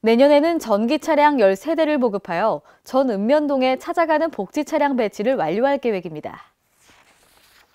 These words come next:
전남 목포시는 상수도 공급을 받지 못하는 유달동 도서 지역 주민들에게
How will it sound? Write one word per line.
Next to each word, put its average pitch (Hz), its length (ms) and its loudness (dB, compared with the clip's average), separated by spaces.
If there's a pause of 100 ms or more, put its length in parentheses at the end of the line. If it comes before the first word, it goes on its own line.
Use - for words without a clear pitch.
(1900)
전남 277 460 4
목포시는 311 680 2
상수도 349 500 0
공급을 294 380 4
받지 262 320 0
못하는 240 560 0
유달동 226 640 0
도서 277 320 0
지역 277 240 2
주민들에게 220 800 -2